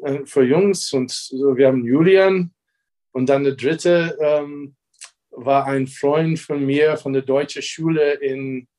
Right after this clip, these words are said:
Tokio, der heißt Johannes. Und dann nachher, wir hatten drei J Ps und dann haben wir gesagt, ja, dann, dann, wir können das nicht ändern.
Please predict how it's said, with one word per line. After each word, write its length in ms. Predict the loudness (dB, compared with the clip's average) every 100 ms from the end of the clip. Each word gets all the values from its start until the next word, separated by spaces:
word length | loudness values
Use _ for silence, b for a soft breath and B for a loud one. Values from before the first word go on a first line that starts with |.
| 2
Tokio, 420 | 4 4 2 0
der 280 | 2 0 2
heißt 300 | 0 0 -4
Johannes. 600 | -4 -2 -4 -4 -14 -18 b b b b b b _
Und 120 | -2
dann 160 | 2 4
nachher, 420 | 4 2 4 4
wir 120 | 6
hatten 220 | 4 2 -2
drei 280 | 0 0
J 300 | 0 -2 -4
Ps 720 | -6 -6 -4 -2 -4 -8 -12 -10
und 180 | -6 2
dann 340 | 4 4 2 2
haben 140 | 4
wir 140 | 6
gesagt, 400 | 6 6 4 4
ja, 160 | 4 2
dann, 420 | 2 -2 -2 -6 -8 0
dann, 240 | 0 2
wir 100 | 0
können 180 | 0 -4
das 160 | -4
nicht 180 | -4 -4
ändern. 340 | -4 -2 -4